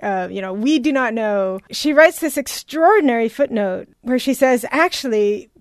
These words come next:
because of some of the functions of this machine," and what she's talking about are these tiny widgets down at the bottom of the engine that we would now recognize as a sort of a rod logic. She says, "Because this is separated from the arithmetic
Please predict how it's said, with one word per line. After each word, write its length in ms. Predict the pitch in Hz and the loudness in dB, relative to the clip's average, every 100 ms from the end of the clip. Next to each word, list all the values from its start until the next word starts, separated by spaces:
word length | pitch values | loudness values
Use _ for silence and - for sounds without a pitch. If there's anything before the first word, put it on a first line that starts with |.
| - | -14
because 440 | 240 - 320 359 | -12 -2 0 2
of 100 | 349 | 0
some 220 | - 311 | -2 0
of 80 | 294 | 0
the 80 | 254 | -2
functions 720 | - - 302 302 - 277 240 | -6 -6 -2 -2 -2 -4 -2
of 80 | 226 | -4
this 200 | 226 - | -4 -6
machine," 480 | 220 - 247 202 | -8 -4 -4 -4
and 140 | 190 220 | -6 -8
what 100 | - | -10
she's 160 | 254 | -14
talking 340 | - 339 403 392 | -10 -8 -4 -2
about 200 | 277 240 | 0 0
are 60 | |
these 240 | 220 240 - | -4 -8 -10
tiny 640 | - 294 349 370 339 311 | -12 -8 -6 -4 -4 -4
widgets 640 | 233 226 226 285 226 202 - | -6 -8 -4 -2 -2 -6 -8
down 240 | 220 233 | -6 -4
at 80 | 226 | -4
the 60 | 208 | -6
bottom 320 | 202 214 208 | -4 -4 -4
of 80 | 190 | -6
the 100 | 196 | -6
engine 460 | 202 185 175 196 _ _ _ _ _ _ _ | -6 -6 -10 -14 _ _ _ _ _ _ _
that 160 | - 233 | -6 -4
we 160 | 233 247 | -2 -2
would 120 | 247 | 0
now 220 | 254 269 | 2 0
recognize 580 | 247 254 254 226 220 202 | 0 -2 -4 -6 -4 -6
as 140 | 208 | -8
a 60 | 202 | -10
sort 200 | - 220 | -8 -6
of 80 | 208 | -4
a 120 | 214 | -4
rod 360 | 196 214 214 | -4 -4 -4
logic. 640 | 196 180 175 180 - - _ _ _ _ | -4 -6 -8 -12 -14 -18 _ _ _ _
She 180 | - - | -14 -8
says, 200 | 220 254 | -4 -4
"Because 400 | 208 226 - 339 | -4 -8 -4 -4
this 160 | 370 339 | -4 -6
is 80 | 294 | -8
separated 880 | - 339 339 285 220 196 190 202 214 _ _ _ _ | -4 -2 0 -2 -4 -4 -6 -10 -16 _ _ _ _
from 320 | _ - 262 254 | _ -4 0 2
the 100 | 240 | 0
arithmetic 760 | 233 247 220 208 190 - - | -2 -2 -4 -6 -10 -10 -16